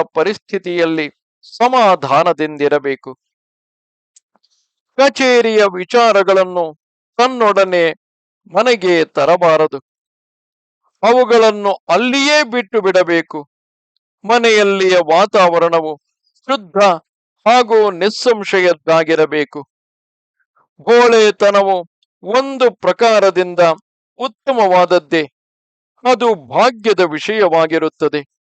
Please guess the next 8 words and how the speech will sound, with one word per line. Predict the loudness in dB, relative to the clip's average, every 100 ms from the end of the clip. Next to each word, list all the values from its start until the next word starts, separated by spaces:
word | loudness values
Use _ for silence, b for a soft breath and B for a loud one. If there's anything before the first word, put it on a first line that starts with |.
| _ _ _ b b b b
ಯಾರು | 0 2 4 4 2 0
ಯೋಗ | 0 0 2 2 -2 -2
ಭ್ರಷ್ಟರಾಗಿರುತ್ತಾರೋ | -6 -6 -4 0 2 2 2 0 -4 -2 0 2 0 -6 -10 _ _ _ _ _ 0
ಅವರಲ್ಲಿ | 2 4 4 2 2 0 -2
ಭೋಳೆತನವಿರುತ್ತದೆ. | -4 -4 0 2 0 0 0 0 0 -2 -2 -4 -4 -10 _ _ _ _ _ _ _ _ _ _ _ _
ಕಲ್ಯಾಣ | 0 2 2 2 2 2
ಸ್ವಾಮಿಗಳು | 0 0 0 2 0 0 0 -4 _ _ _
ಇಂಥ | -8 -8 -4